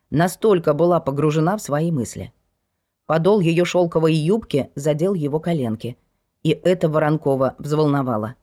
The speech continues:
Он вцепился в женщину взглядом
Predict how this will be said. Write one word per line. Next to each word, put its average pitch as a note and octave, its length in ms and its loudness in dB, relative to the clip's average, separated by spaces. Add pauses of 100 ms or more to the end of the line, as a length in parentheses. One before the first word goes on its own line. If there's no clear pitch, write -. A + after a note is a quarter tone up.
(540)
Он F3 220 2
вцепился F3+ 640 0
в D#3+ 80 0
женщину D#3 500 0
взглядом B2+ 640 -2